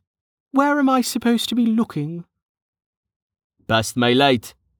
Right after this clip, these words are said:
About twice that distance again, maybe," Val said, pointing. "Are you sure?" Mlem asked. "I can't see anything either."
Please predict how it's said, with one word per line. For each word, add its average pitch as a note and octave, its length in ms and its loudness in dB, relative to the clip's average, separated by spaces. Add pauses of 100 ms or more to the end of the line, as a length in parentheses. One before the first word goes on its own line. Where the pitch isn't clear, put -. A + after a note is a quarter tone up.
(100)
About B2+ 340 0
twice D3 300 2
that C#3+ 240 0
distance D3+ 500 -2
again, C3+ 540 0
maybe," A2+ 480 -2 (500)
Val G2 300 -6
said, F#2+ 340 -10
pointing. G#2 380 -8 (1120)
"Are A2 60 0
you A#2 120 2
sure?" C3 380 0 (520)
Mlem G2+ 380 -2
asked. G2+ 340 -12 (640)
"I G#2+ 80 -10
can't E3 300 0
see D#3+ 240 2
anything A#2 320 0
either." B2 320 0